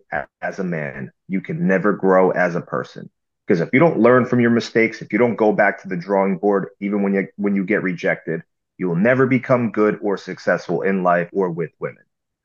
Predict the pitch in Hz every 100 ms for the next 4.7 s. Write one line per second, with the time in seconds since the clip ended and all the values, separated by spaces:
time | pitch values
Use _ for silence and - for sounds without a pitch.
0 | _ _ _ _ 98 90 90 135 147 -
1 | 135 131 123 98 107 101 - 104 98 101
2 | 98 95 92 90 85 - 113 110 110 104
3 | 98 90 82 85 110 117 120 117 117 117
4 | 104 101 98 98 107 104 104